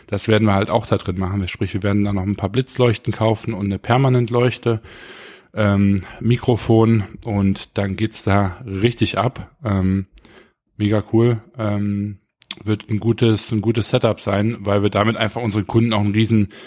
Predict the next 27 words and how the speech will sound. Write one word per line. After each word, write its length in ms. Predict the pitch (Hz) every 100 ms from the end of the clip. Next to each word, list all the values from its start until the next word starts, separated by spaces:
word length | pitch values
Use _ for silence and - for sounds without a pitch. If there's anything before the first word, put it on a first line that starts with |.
| - - -
Wert 240 | 98 107
liefern 320 | 110 101 98 92
können. 160 | 98
Es 100 | 95
ist 100 | 107
zum 160 | - 107
einen 280 | 107 117 117
auch, 320 | 110 - -
ähm, 400 | 104 104 104 98
bei 100 | 101
C 140 | -
Normal, 500 | 104 104 117 139 143 120
ähm, 580 | 127 131 135 - 127 117
werden 160 | 117
wir 60 | 120
das 180 | 113 -
gut, 320 | 123 - -
ähm, 500 | 113 110 113 117 107
benutzen 400 | 107 117 - 120
können. 220 | 110 107
Wir 80 | 104
werden 180 | 107 104
das 140 | 104 -
bei 100 | 95
unseren 220 | 98 104
anderen 280 | 117 127 113
Kunden, 440 | 120 117 110